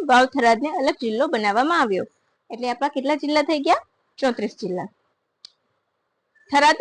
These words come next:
મુખ્ય મથક છે, બરાબર? આઠ તાલુકા છે. કયા કયા? વાવ, ભાભર, થરાદ,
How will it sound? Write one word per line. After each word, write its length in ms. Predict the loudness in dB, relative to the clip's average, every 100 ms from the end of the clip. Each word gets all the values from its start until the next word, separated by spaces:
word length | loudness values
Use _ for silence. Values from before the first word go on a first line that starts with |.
| 0
મુખ્ય 240 | -2 2 2
મથક 260 | 2 -2
છે, 220 | -4 -4
બરાબર? 320 | 0 4 4 2 -2 _ _ _ _
આઠ 180 | -6 -6 0
તાલુકા 340 | 2 4 2 -2
છે. 160 | -4
કયા 240 | -2 2 2
કયા? 300 | 2 0 -2 _ _ _ _ _ _ _ -4
વાવ, 340 | 2 2 0 _ _ _ _ -12
ભાભર, 500 | -2 0 2 2 0 -4 _ _ _ _ -4
થરાદ, 300 | 0 2 0